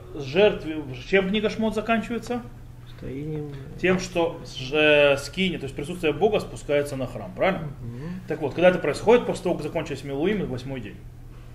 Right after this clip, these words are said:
Speaker 1: Окей? И книга «Шмот» закончится именно спустя-, спустя. И вот мы вдруг ска-, скачем после всех жертвоприношений, перескакиваем, в книге Ваикра получая-, появляется это описание.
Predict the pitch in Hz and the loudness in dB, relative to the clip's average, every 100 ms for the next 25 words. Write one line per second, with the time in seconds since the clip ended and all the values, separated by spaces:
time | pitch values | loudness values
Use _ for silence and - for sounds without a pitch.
0 | - - - 123 - 185 214 - - - | -18 -18 -14 -12 -2 -2 -2 -10 -12 -12
1 | - - - - - - - - - 147 | -12 -12 -14 -16 -16 -14 -14 -10 -8 -6
2 | 156 202 190 202 214 180 202 190 180 - | 0 4 4 4 2 4 2 2 -2 -4
3 | 160 160 127 156 143 147 156 165 165 220 | -8 -8 -8 -6 -6 -4 -4 -2 6 6
4 | 180 151 185 180 - 185 170 151 - 196 | 6 0 -2 -2 4 4 4 -6 2 4
5 | 185 - 113 - - - - - - 165 | 4 -2 -8 -14 -18 -18 -18 -16 -4 -2
6 | 160 165 151 160 147 147 151 185 247 185 | 0 -2 0 0 -2 -4 -2 2 2 2
7 | 165 151 226 247 185 131 165 151 139 135 | 0 2 2 2 0 -4 -4 0 0 2
8 | 175 180 147 135 123 135 135 135 131 135 | 2 2 0 -2 -2 -4 -2 -4 -2 -2
9 | - 123 - - 101 95 | -4 -10 -10 -14 -14 -14